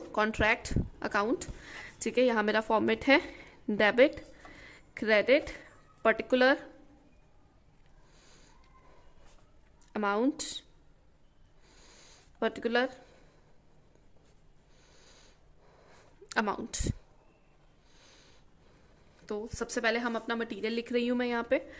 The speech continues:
to material, मटेरियल इशू हुआ फ़ोर्टी थाउजेंड का, वो आ जाएगा। फिर उसके बाद उसने कहा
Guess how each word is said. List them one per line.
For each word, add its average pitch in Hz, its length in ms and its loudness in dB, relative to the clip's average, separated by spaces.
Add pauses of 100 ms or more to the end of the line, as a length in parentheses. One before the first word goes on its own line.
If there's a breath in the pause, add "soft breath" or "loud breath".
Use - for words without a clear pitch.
(400 loud breath)
to 254 120 2 (1120 loud breath)
material, 220 600 0 (1800 loud breath)
मटेरियल 226 360 0
इशू 233 240 -2
हुआ 240 240 0
फ़ोर्टी 214 260 -2
थाउजेंड 233 360 0
का, - 180 -8 (800 loud breath)
वो 208 140 0
आ 208 120 4
जाएगा। 233 320 0 (520 loud breath)
फिर 240 120 0
उसके 247 200 0
बाद 226 160 4
उसने 240 200 0
कहा 233 240 0